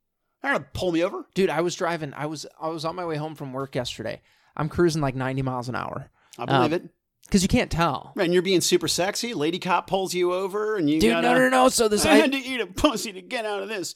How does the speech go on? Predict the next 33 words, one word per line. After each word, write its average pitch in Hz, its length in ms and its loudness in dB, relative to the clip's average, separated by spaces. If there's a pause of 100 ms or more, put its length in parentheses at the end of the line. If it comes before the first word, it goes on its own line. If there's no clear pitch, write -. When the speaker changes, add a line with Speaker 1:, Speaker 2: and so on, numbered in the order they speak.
Speaker 2:
I 196 120 6
see, 190 180 2
Speaker 1:
ticket." 170 140 -4
Speaker 2:
I 185 60 4
see 226 200 2
this 190 180 2
fucking, 185 460 2 (120)
this, 156 300 0
uh, 127 360 2 (460)
Ford 196 280 4
Exploder 160 540 2
in 131 100 -8
front 135 220 -2
of - 60 0
me. - 120 -10 (1000)
And 165 140 -2
I'm 160 80 -2
like, 139 180 -6
"All 196 80 -4
right, 151 180 -2
well, 156 140 -6
I'm 151 60 -8
gonna 139 140 -12
get 131 140 -8
over 131 200 -8
so 139 140 -10
I 127 40 -10
can 127 120 -20
pass 143 240 -6
this 135 160 -6
Exploder." 151 540 0 (800)
I 156 120 0
get 160 260 0